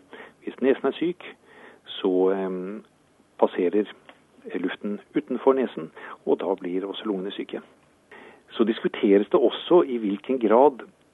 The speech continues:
sykdomssekret, altså betennelse, pus for eksempel, kan renne fra nesen og direkte ned i lungene. Sannsynligvis så kan ikke det hos friske mennesker, men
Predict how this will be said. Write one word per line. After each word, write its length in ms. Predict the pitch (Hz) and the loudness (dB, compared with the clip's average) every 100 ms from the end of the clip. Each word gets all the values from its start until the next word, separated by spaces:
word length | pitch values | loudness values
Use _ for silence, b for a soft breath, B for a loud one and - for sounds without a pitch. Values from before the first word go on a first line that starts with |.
| _ _ _ | _ _ _
sykdomssekret, 1700 | - - 156 107 - 104 107 117 _ - - - - 107 208 - - - B B B _ _ | -12 -6 -6 -6 -2 0 0 -6 _ -18 -8 -8 -4 0 0 -2 -16 -18 B B B _ _
altså 160 | - 104 | -6 -2
betennelse, 800 | 104 - - 95 95 110 - - | -4 -6 -8 -6 -4 -6 -2 -4
pus 380 | - - - - | -4 -10 -10 -2
for 80 | 104 | -2
eksempel, 400 | - - - - - B B B - | -2 -8 -8 -10 -12 B B B -12
kan 180 | - 110 107 | 0 2 2
renne 540 | 131 113 80 78 123 - | -2 -4 -8 -6 -6 0
fra 320 | 98 98 110 - _ | 6 6 4 -12 _
nesen 540 | 120 98 - - 80 - B B - | 0 0 0 -10 -10 -14 B B -2
og 100 | 101 | 2
direkte 380 | 104 85 - | 2 0 -4
ned 220 | 104 90 92 | -4 0 0
i 60 | |
lungene. 320 | 104 95 107 110 _ B B B B B B B _ _ _ - | 0 -2 -8 -12 _ B B B B B B B _ _ _ -6
Sannsynligvis 480 | - - 101 120 - | -4 0 0 0 -4
så 60 | - | -6
kan 280 | - 95 | -4 -2
ikke 140 | 107 131 | -2 4
det 100 | 107 | 4
hos 120 | 120 | 4
friske 300 | 135 117 - | 0 -2 -2
mennesker, 460 | 110 104 - - 120 | -6 -6 -6 -8 -6
men 440 | 123 104 156 196 | -6 -4 -2 -2